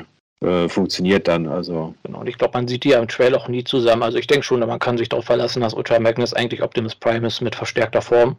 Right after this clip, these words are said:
Speaker 2: Und wie gesagt, das ist ja, heißt ja, das ist der finale Kampf. Also ich vermute
Speaker 1: Mhm.
Speaker 2: mal, Optimus Prime besiegt Megatron und dann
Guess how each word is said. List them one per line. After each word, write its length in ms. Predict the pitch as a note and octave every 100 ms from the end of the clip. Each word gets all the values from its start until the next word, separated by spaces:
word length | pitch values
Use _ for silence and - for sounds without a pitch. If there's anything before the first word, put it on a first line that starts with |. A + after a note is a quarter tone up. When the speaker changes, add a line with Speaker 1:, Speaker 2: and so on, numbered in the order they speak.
| _ _ _ -
Speaker 2:
Und 300 | A#2+ A2+ -
wie 60 | A#2+
gesagt, 280 | B2 C3 -
das 120 | -
ist 100 | C3
ja, 120 | B2+ A#2+
heißt 240 | C#3 C3+
ja, 60 | C#3+
das 140 | B2+
ist 140 | G#2
der 80 | B2+
finale 360 | - A#2+ A#2 B2
Kampf. 360 | - C3 F#3+ F#3
Also 180 | C#3 B2+
ich 80 |
vermute 240 | B2 B2+ B2+
Speaker 1:
Mhm. 60 |
Speaker 2:
mal, 80 | B2+
Optimus 300 | - C3+ B2
Prime 260 | - B2+ B2
besiegt 320 | A2+ C#3 -
Megatron 760 | C3+ D3 E3+ - E3 F#3+ G3+
und 180 | F3+ C#3
dann 300 | B2+ C3+ C3+